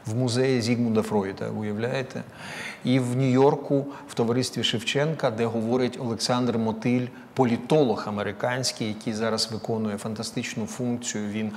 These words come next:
пояснює американському світу, англомовному світу нюанси нашого політичного буття в Україні, тому що він прекрасно орієнтується в цьому.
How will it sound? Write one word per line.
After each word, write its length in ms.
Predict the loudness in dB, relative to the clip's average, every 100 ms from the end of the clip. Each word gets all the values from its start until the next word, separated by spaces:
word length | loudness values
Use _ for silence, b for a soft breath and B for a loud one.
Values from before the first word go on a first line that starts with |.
| B
пояснює 680 | -2 2 2 0 -2 -4 -6 -10 -8
американському 880 | -4 -2 -2 0 -2 -2 -6 -6 -4
світу, 480 | -4 -2 -4 -4 -4
англомовному 720 | -4 -2 0 0 0 -4 -8
світу 480 | -8 -8 -8 -8 -10 B B B B B
нюанси 580 | 0 2 2 2 0 0
нашого 480 | -2 -2 -2 0 -2
політичного 680 | 0 0 0 -2 -4 -2 -2
буття 440 | -2 -6 -6 -8 -10 -16 -20 -12
в 60 | -10
Україні, 480 | -6 -6 -6 -10 -14
тому 220 | -12 -10 -8
що 140 | -6
він 140 | -6
прекрасно 680 | -4 -4 0 0 2 -2 -4
орієнтується 720 | -4 -4 -2 -2 -2 -4 -6
в 60 | -8
цьому. 300 | -8 -8 -10